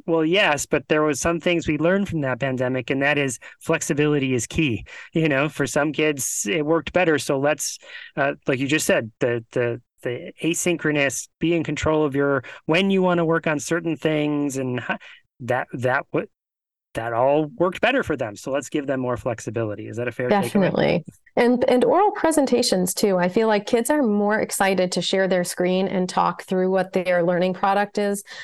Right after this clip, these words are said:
Speaker 2: um, more so than standing at the front of the room to do the same pretty much task, but just in physical form. Um, you know, and I can say, like, I can understand that. I mean, I, I present all the time, but,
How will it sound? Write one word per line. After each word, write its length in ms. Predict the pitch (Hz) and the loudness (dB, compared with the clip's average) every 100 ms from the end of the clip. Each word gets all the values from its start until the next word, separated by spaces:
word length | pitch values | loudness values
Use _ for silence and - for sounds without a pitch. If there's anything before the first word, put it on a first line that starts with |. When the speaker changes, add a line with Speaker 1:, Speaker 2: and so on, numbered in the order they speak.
| - - _ _ - | -18 -20 _ _ 0
Speaker 2:
um, 320 | 180 180 170 - _ _ 214 | 2 2 0 -4 _ _ 0
more 260 | 214 226 | 2 2
so 280 | 220 208 190 | 2 2 4
than 320 | 185 175 175 | 4 2 2
standing 400 | 175 190 185 180 | 0 0 2 2
at 100 | 175 | 0
the 80 | 175 | -2
front 220 | 170 165 | 0 0
of 80 | 156 | 2
the 120 | 170 | 2
room 280 | 165 165 156 | 2 2 0
to 140 | - - | -2 -2
do 240 | 151 147 | -2 0
the 100 | 160 | 0
same 540 | - 151 147 156 147 - _ _ _ _ _ | 0 2 2 2 -2 -10 _ _ _ _ _
pretty 180 | 165 156 | 0 2
much 320 | 151 151 - _ | 0 -2 -8 _
task, 580 | - 202 147 180 - - _ | 0 2 2 0 -4 -12 _
but 160 | 170 165 | -2 0
just 260 | 151 - | -2 0
in 240 | - 160 165 | 0 0 0
physical 420 | 160 147 - 147 | 0 0 0 -2
form. 440 | - 151 139 151 - - - - - | 0 0 0 -2 -6 -18 -18 -12 -2
Um, 440 | 165 156 147 160 - _ _ _ _ _ | 0 2 2 -2 -8 _ _ _ _ _
you 60 | 190 | 0
know, 140 | 175 | 2
and 120 | 165 214 | 4 2
I 100 | 285 | 2
can 200 | - 370 | 2 2
say, 180 | 349 | 2
like, 180 | 285 254 | 2 2
I 160 | 180 349 | 2 0
can 140 | - 453 | 2 0
understand 500 | 302 214 - 151 151 | 2 0 0 0 2
that. 140 | 160 | 2
I 40 | 185 | 2
mean, 140 | 202 | 2
I, 160 | 214 226 | 0 0
I 260 | - 208 208 - _ - | 0 0 -2 -10 _ -4
present 380 | 202 185 180 | 0 0 0
all 120 | 180 160 | 0 0
the 80 | |
time, 280 | 175 247 190 | 0 0 2
but, 260 | 175 175 | 2 0